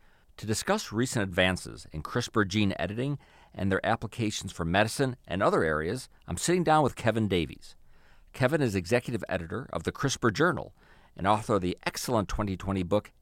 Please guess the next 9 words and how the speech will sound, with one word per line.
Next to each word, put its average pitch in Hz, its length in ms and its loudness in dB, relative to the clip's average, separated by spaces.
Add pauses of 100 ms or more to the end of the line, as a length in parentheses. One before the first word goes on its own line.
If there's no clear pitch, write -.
(200)
Editing 117 320 2
Humanity, 87 640 0 (200)
The - 80 -10
CRISPR 123 440 0
Revolution 104 640 2 (220)
and 85 160 -2
the 87 60 2
New 110 220 4
Era 95 400 0